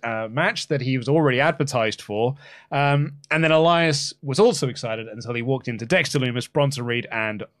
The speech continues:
Bobby Lashley. And it dawned on him, it's likely he's not going to win.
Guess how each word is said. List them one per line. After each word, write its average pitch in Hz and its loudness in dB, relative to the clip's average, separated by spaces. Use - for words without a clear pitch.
Bobby 208 6
Lashley. 135 -2
And 92 -16
it 92 -20
dawned 180 2
on 165 2
him, 151 -2
it's - -18
likely 131 -6
he's 98 -16
not 104 -16
going 98 -16
to 95 -18
win. 82 -20